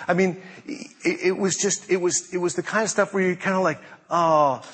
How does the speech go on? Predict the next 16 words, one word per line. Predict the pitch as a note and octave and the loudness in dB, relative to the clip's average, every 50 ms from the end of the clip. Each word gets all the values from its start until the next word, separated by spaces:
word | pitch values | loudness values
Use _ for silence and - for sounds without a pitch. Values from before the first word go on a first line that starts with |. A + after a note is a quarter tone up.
| - - | -16 -8
no," | - D3 D3 C#3 C#3 C3+ C3+ C3+ C3+ - | -4 0 2 4 4 4 4 2 0 -2
really | D3+ D#3 D3+ D3 C3+ C3 | -2 0 2 2 4 4
awkward. | B2+ A2 G#2 - A2+ G2 G2 - - - | 4 2 2 0 -4 -8 -8 -8 -6 0
Like, | C3 C#3+ C#3 - - - | 2 2 2 0 -4 -8
extremely | E3 B2 - - - - - F#3+ F#3+ F#3+ F#3 F#3 F3+ F3 E3+ E3 E3 D#3+ D3+ C#3+ | -4 -2 0 0 0 0 0 0 2 2 2 2 2 2 2 4 4 2 2 2
just | B2+ D#3+ E3+ E3 D#3 - - - - - - - - - - - | 2 2 2 2 2 0 -2 -2 -4 -4 -4 -6 -6 -6 -2 0
painful, | F#3+ G3+ G3 G3+ G3+ G3+ - G3 F#3+ F#3 | 2 2 4 4 2 2 4 4 6 6
like, | F3+ F#3+ F#3 - | 6 4 2 0
kinda | - - B3 B3 | 0 0 2 2
painful | - - A3+ A3+ G#3+ E3 G#3+ G3+ | 2 2 2 2 4 4 4 4
even | G3 E3+ E3+ F3 | 4 4 2 2
to | D#3 D3 | 2 4
watch | C3+ C#3+ C3+ C3 B2+ - - C#3 | 6 6 4 4 4 0 -4 -4
me. | B2+ A#2 A2 G2+ - | -2 -4 -4 -4 -2
I | - D3+ | -2 0
mean, | E3 F3+ F3+ F#3 F3+ F3+ E3 | 2 2 2 2 2 0 -2